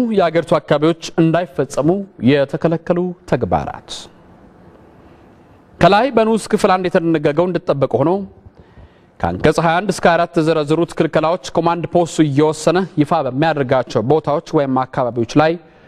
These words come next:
ተፈጻሚ ይሆናሉ። አንቀጽ ሃያ አንድ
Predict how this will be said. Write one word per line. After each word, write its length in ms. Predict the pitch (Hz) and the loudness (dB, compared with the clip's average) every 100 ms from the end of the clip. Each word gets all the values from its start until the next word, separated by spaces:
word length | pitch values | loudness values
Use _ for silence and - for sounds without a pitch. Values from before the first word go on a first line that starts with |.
| - - | -20 -8
ተፈጻሚ 600 | - 147 151 147 - 131 117 127 - | -2 0 -2 -2 -2 -2 -2 -6 -8
ይሆናሉ። 400 | - 123 139 135 87 - - _ _ _ - - - - - - 117 | -2 0 0 -2 -6 -12 -20 _ _ _ -20 -20 -20 -20 -20 -6 -2
አንቀጽ 400 | 123 131 170 - | -2 0 -2 -2
ሃያ 240 | 147 139 | 0 2
አንድ 240 | 147 220 | 2 0